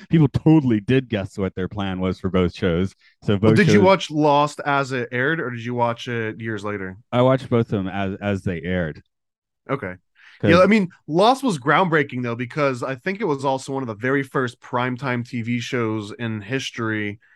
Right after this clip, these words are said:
Speaker 2: in Am-, American pop culture, that showed subtitles in so many different languages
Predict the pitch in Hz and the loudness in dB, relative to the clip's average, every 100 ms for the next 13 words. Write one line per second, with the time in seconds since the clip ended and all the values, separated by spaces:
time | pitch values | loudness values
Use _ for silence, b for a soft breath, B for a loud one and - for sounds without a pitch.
0 | b 127 113 110 113 113 160 165 120 107 | b -6 -6 -6 -4 0 0 0 -4 -6
1 | 104 _ - 123 120 120 110 - 110 107 | -10 _ -8 -8 -6 -8 -6 -6 -6 -6
2 | B B 120 - 135 110 - 131 147 117 | B B -10 -4 -4 -4 -6 -6 -2 -4
3 | 107 104 104 107 98 - 127 113 117 113 | -2 -4 -6 -10 -12 -6 -4 -4 -4 -6
4 | 113 98 95 107 123 107 98 101 98 95 | -6 -8 -6 -4 -4 -6 -6 -6 -6 -10
5 | - | -18